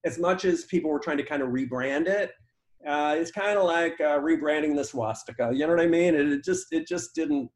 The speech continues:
really offer the kind of hopeful symbol that Harvey wanted.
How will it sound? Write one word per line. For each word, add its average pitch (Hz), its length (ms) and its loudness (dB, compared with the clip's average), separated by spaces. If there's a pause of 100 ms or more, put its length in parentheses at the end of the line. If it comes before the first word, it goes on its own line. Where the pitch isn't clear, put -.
really 147 640 -2 (880)
offer 160 340 2
the 143 120 -4
kind 147 220 -4
of 139 100 -4
hopeful 208 540 0
symbol 143 460 -2
that 127 140 -6
Harvey 156 380 2
wanted. 127 420 -2